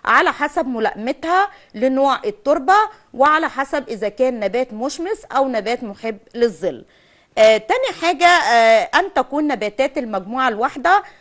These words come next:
ذات صفات خضرية متباينة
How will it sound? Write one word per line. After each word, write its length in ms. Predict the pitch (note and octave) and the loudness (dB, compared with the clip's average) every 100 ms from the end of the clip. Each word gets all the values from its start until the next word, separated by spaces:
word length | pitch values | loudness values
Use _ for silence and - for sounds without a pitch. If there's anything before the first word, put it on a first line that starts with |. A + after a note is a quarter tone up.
| _ F#3+ | _ -2
ذات 320 | B3+ D4+ C#4 | 0 2 0
صفات 480 | - G3+ - C#4 - | -6 -6 -2 -2 -2
خضرية 680 | A#3 F#3+ G3+ C#4+ E4 G4 - _ - | -4 0 0 2 2 0 -4 _ -6
متباينة 760 | C4+ F4+ A#3+ A#3+ D4 D#4 F#4 | -4 2 4 4 2 0 0